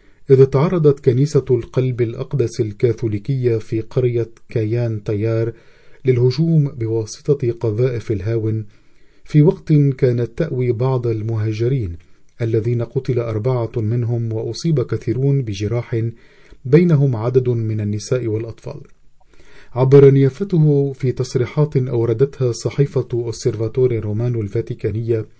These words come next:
عن قلقه البالغ حيال هذه الهجمات المسلحة التي يتعرض لها المدنيون الأبرياء في ميانمار، لا سيما المهاجرين العزل الذين وجدوا مأوى لهم داخل كنيسة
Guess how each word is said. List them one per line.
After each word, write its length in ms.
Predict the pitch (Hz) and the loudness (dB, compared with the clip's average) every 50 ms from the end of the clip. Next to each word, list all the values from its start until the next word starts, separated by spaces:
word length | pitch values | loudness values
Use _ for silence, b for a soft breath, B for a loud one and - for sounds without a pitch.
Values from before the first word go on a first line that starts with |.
| b b b b b b b b b b b b | b b b b b b b b b b b b
عن 160 | 127 127 131 131 | 0 0 0 2
قلقه 500 | - - 135 160 196 - 180 156 143 143 | 2 2 0 0 0 2 0 2 2 2
البالغ 560 | 131 117 127 139 139 131 127 123 113 120 117 | 0 2 4 4 4 4 4 2 0 -2 -4
حيال 420 | - - 117 117 123 123 117 117 | -2 -2 -2 0 0 0 0 0
هذه 460 | 113 101 117 131 135 127 127 113 113 | -2 0 0 0 0 0 0 -2 -2
الهجمات 600 | 110 98 104 104 101 113 107 113 123 127 127 - | -2 -2 -2 -2 -2 -2 -2 0 -2 -2 -2 -2
المسلحة 840 | 117 104 101 104 104 - - - 120 113 110 104 - - 110 110 110 b b b b b b b b b b - | -4 -4 -4 -6 -6 -4 -4 -4 -2 -2 -4 -6 -6 -6 -8 -8 -8 b b b b b b b b b b 0
التي 360 | 127 127 131 135 135 - 135 | 2 6 6 6 6 6 2
يتعرض 600 | 131 127 127 - 120 120 160 175 165 151 135 127 | 2 2 2 -2 -2 -2 -2 2 2 0 0 0
لها 320 | 120 117 117 127 123 123 120 | -2 0 0 0 0 -2 -2
المدنيون 800 | 110 107 110 113 104 117 110 107 107 104 107 131 143 135 120 | -2 -2 -4 -4 -2 -2 -2 -2 -4 -4 -4 -2 -2 -2 -2
الأبرياء 720 | 110 110 117 - 110 104 110 107 104 107 120 123 123 120 - | -4 -6 -6 -8 -8 -6 -4 -4 -2 -2 -2 -2 -2 -4 -8
في 200 | - - 127 117 | -8 -6 -4 -4
ميانمار، 560 | 110 107 107 107 107 110 117 110 101 98 123 - - - - - _ _ _ _ - - | -4 -4 -4 -4 -4 -4 -4 -4 -6 -8 -10 -14 -18 -20 -20 -20 _ _ _ _ -12 -10
لا 80 | 120 110 | -8 -8
سيما 400 | - - 131 120 117 107 110 107 | -6 -4 -2 0 0 0 -2 -4
المهاجرين 680 | 101 104 104 101 104 104 98 101 107 107 117 127 120 113 | -4 -4 -4 -4 -4 -6 -4 -4 -4 -2 -2 -2 -4 -4
العزل 640 | 101 101 104 113 123 123 107 117 113 113 117 120 b b b b b b b b b - | -4 -4 -2 -2 -2 -2 -2 -2 -2 -2 -4 -6 b b b b b b b b b -2
الذين 460 | 131 131 127 131 123 123 175 196 180 160 | 0 2 4 4 4 4 4 2 2 2
وجدوا 540 | 131 117 123 135 127 131 123 123 123 113 | 0 2 0 2 2 2 0 0 -2 -4
مأوى 380 | 107 113 127 165 147 117 117 113 | -4 -4 -6 -6 -6 -6 -4 -4
لهم 520 | 107 107 110 123 120 120 117 117 110 104 | -2 -2 -2 -2 -2 -2 -4 -4 -4 -4
داخل 480 | 98 117 120 120 - 127 120 120 117 113 | -2 -2 -4 -2 -2 -2 -2 0 -2 -2
كنيسة 480 | 110 - 104 104 117 123 - - 113 | -2 -2 -2 -2 -2 -2 -4 -4 -6